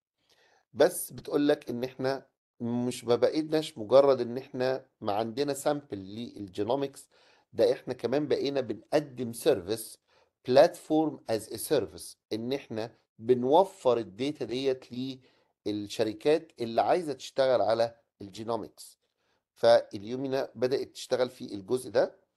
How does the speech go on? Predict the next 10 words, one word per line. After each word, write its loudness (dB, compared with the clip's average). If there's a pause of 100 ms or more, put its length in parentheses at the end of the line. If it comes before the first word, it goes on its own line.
(280)
فهي 2
بت-، -8 (480)
بت-، -10
evolve -4
a -10
sequence -4 (100)
instrument -8
vendor 2 (120)
into -8 (100)
a -10